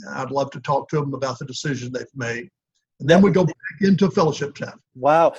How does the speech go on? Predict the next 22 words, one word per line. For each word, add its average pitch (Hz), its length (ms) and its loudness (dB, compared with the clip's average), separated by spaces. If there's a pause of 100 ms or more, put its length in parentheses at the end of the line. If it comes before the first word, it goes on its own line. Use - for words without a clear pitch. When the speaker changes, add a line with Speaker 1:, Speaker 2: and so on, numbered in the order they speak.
(120)
Speaker 2:
So, - 280 2
Stat, 202 340 2
you 220 120 4
have 226 220 2
a, 165 240 6
a 147 180 4 (160)
full-fledged 190 920 4
church 175 340 -2
service 143 400 0
going 151 320 0
on 131 340 -4 (200)
with 143 120 0
multiple 185 500 2
programs 151 540 0
running 151 320 0
in 135 100 -6
the 127 100 -4
comfort 196 420 0
of 165 140 0
your 160 140 2
own 156 160 0
home. 143 280 -4